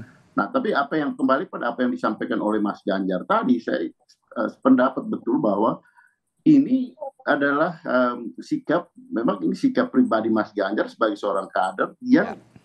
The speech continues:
Speaker 1: pernah menjadi capres, eh, dan, eh, itu adalah tanggung jawab moral beliau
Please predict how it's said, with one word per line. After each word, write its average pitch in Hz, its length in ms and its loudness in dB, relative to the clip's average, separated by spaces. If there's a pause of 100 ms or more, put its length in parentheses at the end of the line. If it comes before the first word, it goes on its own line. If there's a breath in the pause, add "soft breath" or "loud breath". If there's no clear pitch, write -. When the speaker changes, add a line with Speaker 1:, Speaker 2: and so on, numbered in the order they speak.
Speaker 1:
pernah 208 240 2
menjadi 127 560 0
capres, - 880 -4 (400)
eh, 95 240 2
dan, 131 480 4 (400)
eh, 104 240 0
itu 127 160 2
adalah 147 320 -2
tanggung 147 320 2
jawab 120 320 0
moral 127 480 0
beliau 95 720 -6